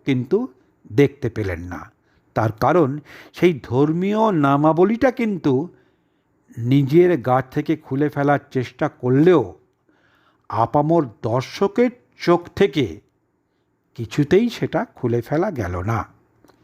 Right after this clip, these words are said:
এছাড়াও অগ্নিশ্বর, অ্যান্টনি ফিরিঙ্গির মতো একাধিক সফল ছবিগুলোতে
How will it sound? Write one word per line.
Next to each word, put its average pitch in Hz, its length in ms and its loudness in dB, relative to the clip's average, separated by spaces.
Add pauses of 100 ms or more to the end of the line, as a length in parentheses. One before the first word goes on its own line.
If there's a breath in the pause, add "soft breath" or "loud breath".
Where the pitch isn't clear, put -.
(500 soft breath)
এছাড়াও 190 580 2 (680)
অগ্নিশ্বর, 180 680 0
অ্যান্টনি 170 460 -2
ফিরিঙ্গির 214 480 -2
মতো 202 240 0 (240)
একাধিক 220 520 -2
সফল 196 380 -4
ছবিগুলোতে 160 720 -2